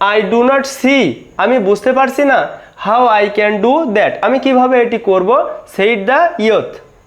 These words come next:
যুবকটি বলল। দেখো অ্যাসার্টিভ সেন্টেন্সে রিপোর্টিং ভার্ব পরিবর্তন হয়ে said, told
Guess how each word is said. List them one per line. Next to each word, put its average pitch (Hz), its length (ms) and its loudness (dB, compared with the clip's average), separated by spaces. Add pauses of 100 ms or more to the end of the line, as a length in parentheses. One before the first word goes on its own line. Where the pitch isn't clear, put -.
(280)
যুবকটি 233 540 0 (200)
বলল। 127 320 0 (340)
দেখো 240 320 0 (300)
অ্যাসার্টিভ 240 440 0
সেন্টেন্সে 262 640 2
রিপোর্টিং 226 480 0
ভার্ব 254 220 2 (200)
পরিবর্তন 208 520 2
হয়ে 240 200 2 (180)
said, 214 320 0 (480)
told 240 260 2